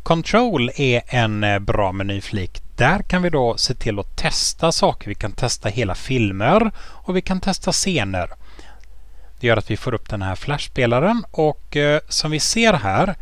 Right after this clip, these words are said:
eh, test scene har ett kortkommando och det kortkommandot vill vi antagligen lägga på minnet. Vi har även en test movie som har ett kortkommando. På en Mac-dator så är det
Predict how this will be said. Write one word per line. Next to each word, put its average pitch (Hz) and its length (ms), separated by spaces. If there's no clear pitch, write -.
eh, 123 520
test - 400
scene 180 600
har 117 200
ett 101 160
kortkommando 117 1000
och 156 100
det 143 80
kortkommandot 107 800
vill 139 120
vi 143 80
antagligen 104 880
lägga 117 420
på 151 120
minnet. 139 540
Vi 107 80
har 110 160
även 104 300
en 101 120
test - 420
movie 120 640
som 139 280
har 120 220
ett 110 100
kortkommando. 123 840
På 120 300
en 120 220
Mac-dator 120 680
så - 180
är 131 140
det 120 600